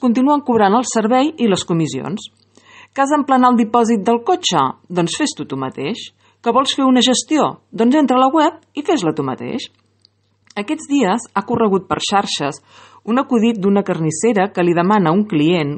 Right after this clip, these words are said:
que vingui certs dies o a certes hores per comprar determinat producte, o que si vol un pollastre tallat, agafi les eines i ho faci ell mateix.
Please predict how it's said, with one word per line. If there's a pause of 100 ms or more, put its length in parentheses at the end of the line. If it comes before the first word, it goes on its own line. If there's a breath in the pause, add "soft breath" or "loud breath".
que
vingui
certs
dies
o
a
certes
hores
per
comprar (100)
determinat
producte, (580 loud breath)
o
que
si
vol
un
pollastre
tallat,
agafi
les
eines (100)
i
ho
faci
ell
mateix.